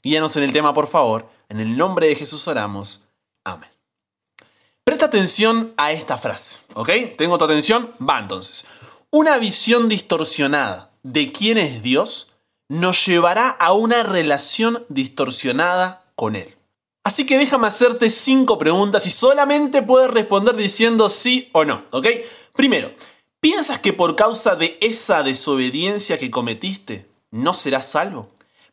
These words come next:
¿Piensas que Dios te ama por tu fidelidad?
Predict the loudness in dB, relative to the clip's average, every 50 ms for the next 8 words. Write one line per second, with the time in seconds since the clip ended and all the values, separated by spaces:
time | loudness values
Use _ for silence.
0 | _ 0 2 2 2 2 0 0 -2 -4 -4 -2 -2 -2 0 0 0 0 -2 -2
1 | -2 0 2 2 2 2 0 0 -2 -2 -4 -6 -6 -10 _ _ _ _ _ _
2 | _ -2 -2 -2 -2 -4 -8 -8 -6 -4 -4 -4 -2 -4 -4 -2 -2 -2 -2 -4
3 | -6 -12